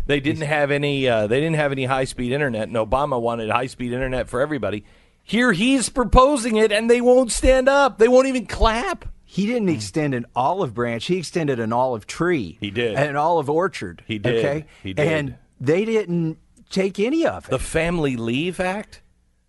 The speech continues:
Speaker 1: I mean, holy cow.
Speaker 2: By the
Speaker 1: He
Speaker 2: way, I didn't vote for the Family
Speaker 1: Yeah.
Speaker 2: Leave Act.
Speaker 1: And the, I,
Speaker 2: And,
Speaker 1: I
Speaker 2: and,
Speaker 1: know
Speaker 2: and,
Speaker 1: that.
Speaker 2: and he's proposing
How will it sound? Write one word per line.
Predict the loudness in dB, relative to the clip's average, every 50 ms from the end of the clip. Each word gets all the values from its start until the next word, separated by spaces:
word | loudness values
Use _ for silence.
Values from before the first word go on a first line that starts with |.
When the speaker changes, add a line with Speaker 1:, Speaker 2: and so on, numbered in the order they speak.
| _ _ _ _ -8
Speaker 1:
I | -6
mean, | -4 -4 -4 -4 -2 -4 -4 -6 -8 -10 -14 _ _ -10
holy | -8 -2 2 4 4 4 4 2 0 -2 -2 -4 -4
cow. | -6 -8 -8 -6 -6 -6 -6 -6 -8 -8 -10 -10 -4 0
Speaker 2:
By | 0 2 2
the | 2
Speaker 1:
He | 0
Speaker 2:
way, | 0 0
I | 0 -2 -4
didn't | -4 -6 -4 -4 -2 -2
vote | 0 0 -2 -2 -4
for | -4 -4
the | -4
Family | -4 -4 -4 -2 -2 0 0 2 2
Speaker 1:
Yeah. | 2 2 2
Speaker 2:
Leave | 0 -2 -2 -4
Act. | -4 -4 -4 -2 0
Speaker 1:
And | 0 0 0 0
the, | -2 -2 -2 -2 -4
I, | -2 -2 -2
Speaker 2:
And, | -2 -2 -2
Speaker 1:
I | -2 -2
Speaker 2:
and, | -2 -2 -2
Speaker 1:
know | 0 0
Speaker 2:
and, | 0 0 0 0
Speaker 1:
that. | -2 -4 -4 -8 -12 -14 _ -4
Speaker 2:
and | -4 -2 -2 -2
he's | -4 -2 -4 -4 -4
proposing | -4 -4 -4 -2 0 0 0 0 0 -2 -2 -2 -2 -2 -2 -4 -4